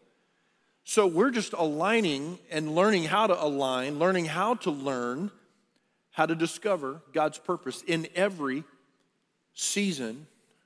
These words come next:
of our lives. Now, the text for this series and where we'll be for the next five weeks, Romans chapter twelve, verse one and two.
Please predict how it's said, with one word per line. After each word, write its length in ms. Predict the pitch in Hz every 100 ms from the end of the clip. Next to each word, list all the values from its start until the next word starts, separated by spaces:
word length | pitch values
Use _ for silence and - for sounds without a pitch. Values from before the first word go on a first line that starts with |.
| _ _
of 120 | 131 139
our 140 | 156
lives. 420 | 196 185 113 - - -
Now, 220 | 180 170
the 120 | 180 156
text 460 | - 247 - -
for 200 | - 175
this 220 | 151 160
series 600 | - 190 196 151 139 - - _ -
and 120 | 147
where 140 | 151 156
we'll 140 | 170
be 160 | 190 202
for 160 | 160
the 80 | 147
next 220 | 160 -
five 260 | 175 156 151
weeks, 260 | 196 - - _ 151
Romans 420 | 156 160 180 -
chapter 460 | - 151 - 160 170
twelve, 320 | - 151 143 135
verse 240 | 139 -
one 140 | 139
and 100 | 139
two. 300 | - 180 143